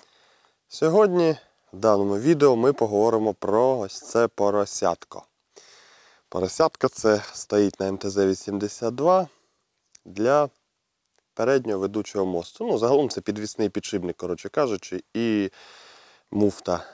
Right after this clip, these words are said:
для пробуксовування цього ж переднього мосту, щоб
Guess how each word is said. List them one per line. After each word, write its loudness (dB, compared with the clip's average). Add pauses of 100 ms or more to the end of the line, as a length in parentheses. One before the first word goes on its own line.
(120)
для 0
пробуксовування -2
цього -4
ж -18
переднього -2
мосту, -8
щоб -10